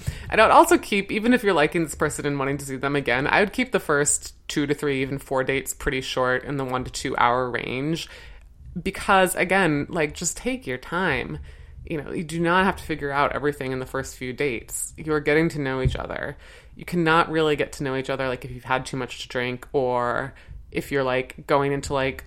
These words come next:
love hormone central and you have, like, a six-hour date and you think this person's, like, amazing. Because sometimes it happens and it's great. Like, you know, be your own judge about if it feels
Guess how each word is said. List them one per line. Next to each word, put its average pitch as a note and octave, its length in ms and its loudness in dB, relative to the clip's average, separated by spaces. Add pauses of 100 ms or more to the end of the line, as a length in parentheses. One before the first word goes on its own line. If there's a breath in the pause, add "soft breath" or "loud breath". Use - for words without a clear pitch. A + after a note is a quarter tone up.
love C3+ 300 0
hormone C3 520 0
central C3 880 0
and B2 540 -4
you C#3 80 -2
have, B2 260 0
like, - 140 -6
a C#3 60 -10
six-hour B2+ 480 -2
date B2 300 -4
and - 100 -8
you B2+ 40 -6
think B2+ 140 -8
this - 100 -14
person's, B2+ 300 -6
like, A#2 140 -10
amazing. B2+ 560 -4 (260 loud breath)
Because F4 160 2
sometimes G4 240 12
it A#3+ 80 6
happens G#3 320 6
and D3+ 80 0
it's C#3+ 140 -2
great. D3+ 360 4
Like, C#3 280 0 (180)
you E3 80 -4
know, C3 300 -2 (1080)
be F#3 200 2
your E3 140 8
own C#3+ 260 2
judge D3+ 360 4
about D3 240 4
if C#3+ 180 -2
it - 80 -6
feels C#3 540 -2